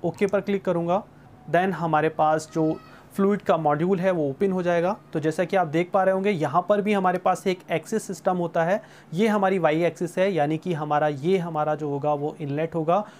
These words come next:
और नीचे की साइड में जो होगा वो हमारा आउटलेट होगा। तो ये हमारे पास एक्सिस सिस्टम यहाँ पर आ गया।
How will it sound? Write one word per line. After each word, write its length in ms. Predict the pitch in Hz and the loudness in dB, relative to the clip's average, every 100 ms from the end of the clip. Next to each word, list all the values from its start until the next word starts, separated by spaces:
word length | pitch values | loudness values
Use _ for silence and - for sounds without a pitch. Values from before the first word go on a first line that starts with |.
| - | 0
और 120 | 160 151 | 0 2
नीचे 280 | 160 214 | 0 0
की 100 | 208 | -2
साइड 320 | 208 180 165 165 | 0 2 2 0
में 120 | 165 | -2
जो 120 | 165 | -2
होगा 220 | 147 156 | -2 0
वो 140 | 165 143 | 0 -2
हमारा 260 | 139 139 | -4 -6
आउटलेट 460 | 151 139 127 127 123 | -4 -4 -4 -8 -8
होगा। 220 | 120 113 | -8 -8
तो 160 | - 135 | -6 -2
ये 220 | 143 165 | 0 0
हमारे 280 | 151 147 147 | 0 -2 0
पास 240 | 151 151 | -2 -4
एक्सिस 260 | 147 160 151 | -6 -8 -8
सिस्टम 300 | 151 160 151 | -8 -6 -4
यहाँ 140 | 147 | -6
पर 140 | 151 | -6
आ 120 | 143 143 | -4 2
गया। 240 | 175 | 2